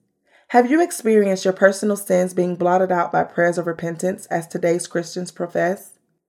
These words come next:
The prayers of repentance can never blot out your sins. Our sins are blotted out by the word of truth that, that Jesus has accomplished by taking all of our worldly sins onto himself through his baptism and by his bloodshed on the cross.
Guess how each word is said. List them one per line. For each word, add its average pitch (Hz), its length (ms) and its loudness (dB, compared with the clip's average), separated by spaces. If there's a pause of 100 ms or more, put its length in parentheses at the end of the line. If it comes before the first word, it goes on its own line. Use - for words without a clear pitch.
(460)
The 240 80 0
prayers 285 340 -2
of 294 100 0
repentance 190 520 -6
can 185 240 -4
never 208 220 2
blot 175 280 -4
out 175 200 -8
your 185 120 -6
sins. 196 640 -10 (500)
Our 277 260 6
sins 220 340 -2
are 190 100 2
blotted 190 420 -2
out 208 280 -2
by 175 140 -4
the 180 100 -2
word 185 300 0
of 233 100 -8
truth 175 320 -6
that, - 220 -6
that 202 180 0
Jesus 262 340 -4
has 185 200 2
accomplished 196 580 -4
by 170 160 -2
taking 190 500 -4
all 220 200 0
of 262 100 -4
our 208 160 0
worldly 220 400 -2
sins 208 420 -6
onto 208 260 -4
himself 190 560 -4 (440)
through 240 280 0
his 208 200 -6
baptism 175 640 -2 (160)
and 254 280 2
by 208 160 -2
his 196 200 -8
bloodshed 208 500 -2
on 180 180 -6
the 190 60 -6
cross. 190 540 -8